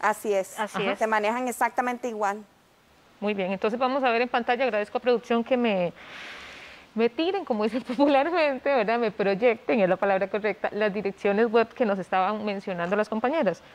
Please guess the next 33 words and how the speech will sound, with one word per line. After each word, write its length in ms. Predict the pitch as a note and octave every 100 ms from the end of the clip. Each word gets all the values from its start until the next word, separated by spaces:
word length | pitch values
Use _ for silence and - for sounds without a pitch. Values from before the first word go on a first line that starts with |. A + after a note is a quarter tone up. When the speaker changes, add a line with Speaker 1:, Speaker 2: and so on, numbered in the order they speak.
| - - - - - - -
Speaker 3:
Eh, 180 | A3+ A3
dice 240 | B3+ C#4+
que 120 | E4
para 200 | - C#4
acceder 480 | A#3+ - A3+ G#3+ A#3
un 80 | C#4+
poco 400 | - C#4+ C#4+ D4+ -
a 80 | G3+
los 160 | G#3
consejos 400 | - G#3+ A3+ C4 C#4
y 40 |
recomendaciones 640 | C4 - G3+ G3 G3+ A3 C4
en 100 | B3+
materia 320 | F#3+ G#3+ A#3+
de 60 | C4
educación 340 | B3 G3+ A3
financiera 480 | C4 B3+ B3 B3 B3+
tenemos 400 | A3+ G3 A3 B3
un 200 | C4 B3+
link 300 | C#4+ C4 C4 - - -
en 160 | A3
el 180 | G#3 A3
ina. 420 | D4+ C#4 F3 E3+ -
Doña 320 | G#3+ G#3 G3
Katia. 460 | - C#4+ C#4+ F4+ G4+ - - - - - -
Speaker 1:
Eh, 60 | A#3+
no, 180 | A3+ G#3+
ahí 240 | A#3+ B3
esa 140 | B3+
es 40 | D4
la 100 | D4
página 380 | D4 D#4 D#4+ B3
nuestra. 480 | A#3 A#3 - D#3